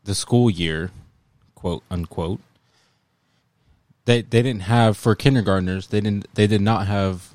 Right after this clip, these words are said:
Chromebooks ready. So they were just giving her at-home work packets. So she would do those,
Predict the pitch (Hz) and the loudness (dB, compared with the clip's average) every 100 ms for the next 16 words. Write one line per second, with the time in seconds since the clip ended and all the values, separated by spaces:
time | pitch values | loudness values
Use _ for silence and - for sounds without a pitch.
0 | - - 117 92 - 76 76 80 - _ | 0 4 4 0 -8 -10 -10 -16 -20 _
1 | - - 90 95 92 95 85 101 95 87 | -6 -2 2 2 2 -2 -2 0 0 0
2 | 82 - 104 85 107 95 87 92 - 78 | -2 -4 -4 -2 -2 -2 -4 -6 -8 -12
3 | - - - _ _ _ _ - 95 - | -12 -20 -20 _ _ _ _ -4 -2 0
4 | 110 92 135 131 131 139 131 - | 0 2 2 4 4 2 0 -6